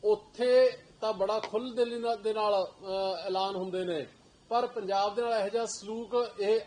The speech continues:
ਅਨਫੋਰਚੂਨੇਟ ਹੈ, ਇਹ ਮੰਦਭਾਗਾ ਹੈ। ਇਸ ਤੋਂ ਪਹਿਲਾਂ ਜਿਵੇਂ ਪਰਸੋਂ ਦੱਸਿਆ ਸੀਗਾ ਕਿ ਵੀਹ ਹਜ਼ਾਰ ਕਰੋੜ ਦੀ ਮੰਗ ਸੀ ਤੇ ਉਹਦੇ ਚੋਂ ਮਹਿਜ਼ ਸੋਲਾਂ ਸੌ ਕਰੋੜ ਦੇਣਾ ਔਰ ਫਿਰ ਜੋ ਸਾਡੇ ਪੰਜਾਬ ਦੇ ਹੱਕ ਹਕੂਕ ਦੇ ਪੈਸੇ ਸੀਗੇ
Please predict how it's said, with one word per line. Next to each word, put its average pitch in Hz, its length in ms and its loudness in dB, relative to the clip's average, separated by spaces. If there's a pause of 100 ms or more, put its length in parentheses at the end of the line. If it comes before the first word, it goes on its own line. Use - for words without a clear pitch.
(140)
ਅਨਫੋਰਚੂਨੇਟ 202 600 -6
ਹੈ, 226 60 0
ਇਹ 220 180 0
ਮੰਦਭਾਗਾ 160 680 -2
ਹੈ। 113 220 -4 (520)
ਇਸ 214 220 4
ਤੋਂ 254 160 0
ਪਹਿਲਾਂ 233 440 0 (920)
ਜਿਵੇਂ 185 320 2
ਪਰਸੋਂ 214 340 -2
ਦੱਸਿਆ 214 260 0
ਸੀਗਾ 226 220 -2
ਕਿ 214 140 -2
ਵੀਹ 226 240 -4
ਹਜ਼ਾਰ 214 260 -2
ਕਰੋੜ 214 280 0
ਦੀ 220 100 -4
ਮੰਗ 196 240 -4
ਸੀ 247 300 -8 (600)
ਤੇ 240 420 4
ਉਹਦੇ 220 200 0
ਚੋਂ 240 140 -4
ਮਹਿਜ਼ 202 260 -2
ਸੋਲਾਂ 202 280 -2
ਸੌ 214 140 -4
ਕਰੋੜ 220 280 -4
ਦੇਣਾ 233 260 0 (160)
ਔਰ 233 420 4 (320)
ਫਿਰ 220 240 4
ਜੋ 247 120 -2
ਸਾਡੇ 220 300 0
ਪੰਜਾਬ 196 560 -2
ਦੇ 233 120 2
ਹੱਕ - 440 -4
ਹਕੂਕ 220 640 -6
ਦੇ 247 140 2
ਪੈਸੇ 226 380 -4
ਸੀਗੇ 214 480 2